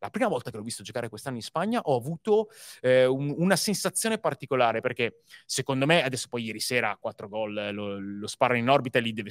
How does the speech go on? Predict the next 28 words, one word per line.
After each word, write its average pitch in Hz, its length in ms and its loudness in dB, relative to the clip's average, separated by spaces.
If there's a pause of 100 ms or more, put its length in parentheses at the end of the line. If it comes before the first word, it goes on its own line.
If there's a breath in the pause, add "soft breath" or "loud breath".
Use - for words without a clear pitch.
(120)
deve 110 180 -8
saperci - 340 -10
stare, 92 520 -6 (280 loud breath)
eh. 127 320 4
Ehm, 120 440 -2 (420)
io 240 180 8
ho 190 60 8
avuto 151 240 4
la 127 60 -2
sensazione, 135 520 2
l'ho 151 120 4
anche 226 200 2
detto 185 220 4
forse - 320 -2
ieri 135 180 2
all'inizio 139 400 -2
della 147 160 4
partita, 135 500 2 (380 loud breath)
eh, 120 300 -2
de-, 113 360 -4
solita, 120 500 0 (220 loud breath)
solito 139 300 4
destino 135 760 2 (160 loud breath)
misero 147 340 6
del 135 100 2
telecronista, 165 480 0
che, - 200 2
che 185 320 -2